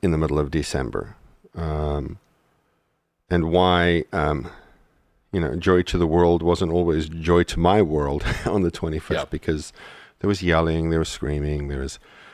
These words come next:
Speaker 1: a lot of, a lot of really, really volatile personalities on my dad's side of the family. Um, and so, so those are some of the things that I've come, had to come to terms with in, in the past. And, and,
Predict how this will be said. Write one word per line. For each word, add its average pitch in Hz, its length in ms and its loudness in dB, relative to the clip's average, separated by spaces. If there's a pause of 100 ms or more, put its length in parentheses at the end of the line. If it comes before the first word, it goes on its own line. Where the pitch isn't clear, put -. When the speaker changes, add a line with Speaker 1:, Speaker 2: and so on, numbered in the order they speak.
(140)
Speaker 1:
a 131 40 2
lot 143 120 4
of, 104 160 0
a - 60 -2
lot 98 200 4
of 85 260 0
really, 82 460 2
really 80 280 0
volatile 78 520 0
personalities - 1000 -2 (480)
on 80 60 -6
my 76 100 0
dad's 69 300 -2
side 71 160 -2
of - 100 -4
the - 60 -6
family. 62 520 -6 (340)
Um, 69 500 -6
and 78 180 -6
so, 80 360 -2 (1040)
so - 120 -2
those 170 160 6
are 170 40 -2
some 156 180 4
of - 20 4
the 123 100 0
things 117 200 4
that 92 100 0
I've 107 220 2
come, 95 200 0
had 95 140 2
to 87 60 2
come 90 180 -2
to 87 80 0
terms 87 420 -4
with - 320 -4
in, 90 80 -2
in 90 180 -4
the 78 80 -4
past. 82 460 -2
And, 78 160 -6
and, 76 280 -6